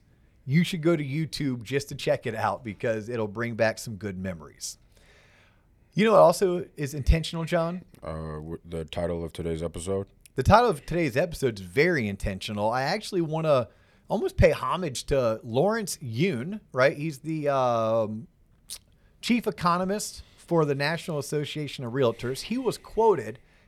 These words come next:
Speaker 1: in a news article that I think I read in the Miami Herald. And that news article correlated to questions that my neighbors have asked me recently and that I recently had a T-lopper. Shout out to Alexander.
Speaker 2: Shout out T-lop.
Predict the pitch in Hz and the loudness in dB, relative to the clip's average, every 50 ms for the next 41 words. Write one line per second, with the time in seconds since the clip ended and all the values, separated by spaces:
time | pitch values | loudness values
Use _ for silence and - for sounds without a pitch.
0 | _ - - 165 165 160 156 156 175 208 226 233 175 165 120 127 123 123 120 - | _ -4 -2 0 0 0 0 0 0 0 0 0 0 0 0 2 0 0 -2 -2
1 | - 131 127 120 127 139 139 131 123 - 196 214 - 202 185 165 165 151 156 143 | -2 -2 -2 0 -2 -2 -2 -4 -4 -6 -6 -6 -4 -4 -2 -2 -2 -2 -2 -6
2 | 123 117 113 120 135 147 165 170 160 151 127 - - _ _ - 156 160 151 117 | -6 -6 -6 -6 -6 -6 -6 -6 -8 -8 -10 -12 -18 _ _ -12 -8 -6 -4 -6
3 | 95 78 65 65 - - - _ _ _ _ _ _ _ _ _ _ _ _ _ | -6 -8 -10 -16 -20 -20 -20 _ _ _ _ _ _ _ _ _ _ _ _ _
4 | _ - 151 156 156 151 151 147 151 151 135 180 - 127 120 147 165 185 175 175 | _ 0 2 2 2 2 2 0 -2 -4 -6 -8 -8 -2 2 4 4 4 2 0
5 | 180 208 226 233 - 143 127 127 127 127 - 131 - - - 196 202 208 196 165 | -2 -4 -2 0 0 2 2 2 0 -2 -4 -8 -6 -4 -2 0 0 0 0 0
6 | 143 156 185 180 165 180 160 - - - 147 156 147 - - - 175 175 180 156 | 0 -2 -2 -4 -6 -8 -10 -6 -2 2 2 2 2 2 -4 -6 -4 -4 -4 -2
7 | - 151 139 - - _ _ _ _ - 120 117 120 135 123 110 117 127 147 196 | 0 0 0 0 -2 _ _ _ _ -12 -6 -2 -2 0 0 0 2 4 4 4
8 | 185 202 202 202 - - - - 160 147 131 135 135 135 - - - 147 131 120 | 4 2 -2 -2 -4 -8 -4 0 0 0 2 0 -2 -2 -4 -4 -8 -8 -8 -6
9 | 110 120 117 - - 160 180 202 220 254 - _ _ _ _ _ _ _ - 185 | -6 -6 -6 -6 -6 -4 -2 -2 -4 -4 -6 _ _ _ _ _ _ _ -2 0
10 | 214 226 220 214 196 175 175 175 175 180 180 190 180 - 190 170 165 170 165 143 | 0 0 0 -2 -2 -2 0 0 0 0 0 -2 -4 -6 -6 -6 -4 -4 -4 -6
11 | - - - - 240 294 - 110 92 92 95 - 170 196 - - - 160 131 131 | -4 -6 -6 -4 -4 -2 -2 -2 -2 -2 -4 -4 -4 -4 -4 0 2 2 2 2
12 | 127 123 123 - - 127 117 110 113 104 95 92 107 104 98 101 143 185 208 - | 2 0 -2 -2 -4 -4 -2 -2 -2 -2 -2 -2 -2 -2 0 0 0 -2 -2 -2
13 | - 98 87 85 90 85 - - 92 90 87 85 82 78 - _ | -4 -4 -4 -4 -6 -6 -6 -6 -6 -6 -4 -2 -2 -4 -4 _